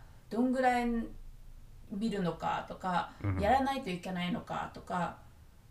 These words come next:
Speaker 1: ね、そういう質問が多分考えがあると思うんですけど。
Speaker 2: Yeah.
Speaker 1: どう、どう、what do you, what do you
Speaker 2: S-、okay, so that's, I, I'm gonna split that up
Speaker 1: It's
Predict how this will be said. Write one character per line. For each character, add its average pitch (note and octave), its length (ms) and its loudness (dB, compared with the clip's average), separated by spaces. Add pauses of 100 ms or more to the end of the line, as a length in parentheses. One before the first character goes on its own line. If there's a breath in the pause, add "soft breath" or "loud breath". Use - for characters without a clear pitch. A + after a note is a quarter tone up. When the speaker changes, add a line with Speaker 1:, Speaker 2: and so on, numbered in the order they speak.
(160)
Speaker 1:
ね、 F3+ 160 -2
そ G#3+ 160 -6
う - 20 -2
い G3+ 100 -2
う - 20 -8
質 - 300 -4
問 A3 160 4
が A3 100 2
多 A3 100 0
分 F3 120 0
考 F#3+ 280 -4
え F3+ 120 2
が E3+ 240 -4 (220)
あ F#3+ 80 4
る F3 100 0
と F3 80 -2
思 E3 140 2
う D#3+ 40 2
ん D#3 40 2
で - 80 -6
す - 80 -10
け - 120 -10
ど。 - 180 -8
Speaker 2:
Yeah. F2 480 2
Speaker 1:
ど G#3+ 260 0
う、 - 40 -4
ど A3+ 280 2
う、 F3+ 80 -6
what G3+ 160 -2
do G#3 40 -8
you, G3+ 40 -6 (160)
what F#3+ 120 4
do - 20 2
you F#3+ 60 -4
Speaker 2:
S-、okay, G#2 460 4
so - 160 4
that's, - 460 6
I, G#2+ 300 12
I'm A2 120 8
gonna G#2+ 180 8
split - 300 2
that G#2 180 6
up - 120 6
Speaker 1:
It's - 40 4